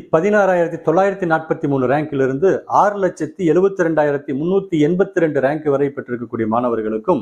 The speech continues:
எஸ் டி கேட்டகரியில ரெண்டு லட்சத்தி தொண்ணூத்தி ரெண்டாயிரத்தி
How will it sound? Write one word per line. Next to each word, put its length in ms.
எஸ் 220
டி 120
கேட்டகரியில 560
ரெண்டு 260
லட்சத்தி 460
தொண்ணூத்தி 400
ரெண்டாயிரத்தி 500